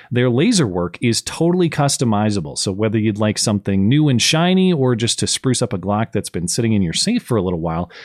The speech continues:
Sonoran can make you something one of a kind. Sonoran also does custom graphic laser work on A R and A K magazines as well, from highly detailed artistry to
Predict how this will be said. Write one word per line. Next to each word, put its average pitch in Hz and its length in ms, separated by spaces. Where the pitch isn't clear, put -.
Sonoran 170 500
can 139 200
make 139 240
you 131 100
something 117 460
one 104 300
of 160 80
a 147 40
kind. 95 380
Sonoran 120 400
also 127 300
does 104 240
custom 139 600
graphic 113 540
laser 110 320
work 107 320
on 98 220
A 110 140
R 110 200
and 92 140
A 107 140
K - 200
magazines 101 640
as 90 100
well, 160 200
from 123 180
highly 180 480
detailed 160 460
artistry 165 580
to 123 240